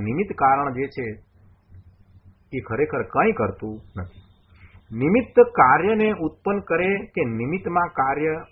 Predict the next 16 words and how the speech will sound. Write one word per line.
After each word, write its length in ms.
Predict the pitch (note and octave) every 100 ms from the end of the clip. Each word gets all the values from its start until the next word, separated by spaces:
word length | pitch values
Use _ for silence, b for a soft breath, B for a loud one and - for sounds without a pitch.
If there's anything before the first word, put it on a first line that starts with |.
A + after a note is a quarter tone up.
| -
ઉત્પન્ન 360 | B2+ - D#3 D3+
કરવાની 460 | C3+ C3 D3 D3+
તાકાત 500 | - G#2+ A#2 E3 D#3 A2+
હોય 380 | C3 B2 G2+ - _ _ _ _ _ _ _ _ _ - C#3
એમ 140 | C3
હોતું 300 | G2 F#2 -
જ 40 | F#2+ F2
નથી. 260 | E2 - - _ _ - _ _ - _ - - _ - - - - - _ _ _ _ _ _ - _ _ _ _ - _ _ - _ -
નિમિત્ત 380 | A#2+ D3+ G3+ D#3+
કાર્યને 440 | C3+ C#3 E3 F3
ઉત્પન્ન 420 | E3 B2+ - D#3+
કરે 460 | D#3 F#3+ D#3+ C4 C#4 -
કે 80 | B2+
નિમિત્તમાં 460 | B2 D3+ E3 F3+
કાર્ય 320 | - A#2+ C3+
ઉત્પન્ન 420 | D#3 C3+ - D3